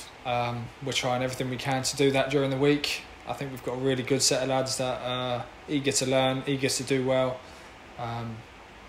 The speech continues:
but we know we've got to start getting performances and, and results right. Um, and, and Saturday, like I said, you, <clears throat> it's a real short turnaround in football, even shorter this week, as that was a midweek game. So just a few days to turn around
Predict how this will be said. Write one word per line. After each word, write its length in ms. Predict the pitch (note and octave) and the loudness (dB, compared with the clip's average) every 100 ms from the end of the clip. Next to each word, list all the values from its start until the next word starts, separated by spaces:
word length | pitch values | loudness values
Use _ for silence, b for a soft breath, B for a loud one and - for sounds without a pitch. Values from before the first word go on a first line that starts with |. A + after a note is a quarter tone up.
| - - | -18 -8
but 120 | A#2+ | -4
we 100 | B2 | -2
know 140 | B2+ | -2
we've 160 | A#2+ A#2 | -4 -4
got 140 | A#2 | -4
to 0 | |
start 260 | - B2 A2+ | -4 -4 -4
getting 180 | B2 A2+ | -6 -8
performances 680 | - A#2+ A#2 - A#2 A2+ | -8 -6 -4 -6 -4 -6
and, 220 | A#2+ A#2 A2+ A#2+ | -6 -8 -10 -10
and 120 | B2 | -6
results 360 | A#2+ B2 A2+ | -4 -2 -4
right. 240 | C3 B2 A#2+ - - - | -4 -4 -4 -8 -18 -12
Um, 380 | A#2+ A2+ A2+ A2+ - - - - - B B B B B - - - - - - - C#3 | -10 -8 -10 -12 -14 -18 -20 -20 -18 B B B B B -20 -20 -20 -20 -20 -20 -18 -12
and, 400 | A#2+ A#2+ A2+ - | -8 -8 -8 -8
and 120 | B2+ | -2
Saturday, 400 | A#2+ C3 A#2+ A#2+ | 2 2 2 -2
like 120 | A#2+ A#2 | -4 -4
I 20 | |
said, 240 | - B2 | -4 -4
you, 120 | A#2+ B2 | -6 -10
<clears throat> 120 | - - | -4 4
it's 320 | E3+ C3+ - | 6 6 2
a 40 | |
real 160 | C3 B2+ | 0 2
short 240 | - C3+ | 2 2
turnaround 360 | - C3 B2+ A#2 | 2 0 0 -2
in 60 | |
football, 420 | A2+ B2 - B2 B2+ | -2 -4 -4 -4 -2
even 180 | B2 | -2
shorter 280 | A#2+ - A#2+ | -2 -2 -2
this 180 | A#2+ - | -2 -2
week, 200 | B2 A#2+ | -4 -6
as 100 | A#2 | -4
that 100 | B2 | -4
was 120 | A#2 | -4
a 40 | B2+ | -6
midweek 340 | B2 B2 B2+ | -6 -6 -4
game. 260 | B2 A#2+ A#2 | -4 -4 -4
So 260 | B2 A#2+ | -2 -2
just 220 | A2+ B2 | -4 -4
a 40 | B2+ | -4
few 220 | - B2 | -2 -2
days 220 | B2 A#2 | -2 -2
to 80 | B2 | -2
turn 220 | - B2 | -2 -4
around 320 | A#2+ B2 A#2+ | -2 -2 -2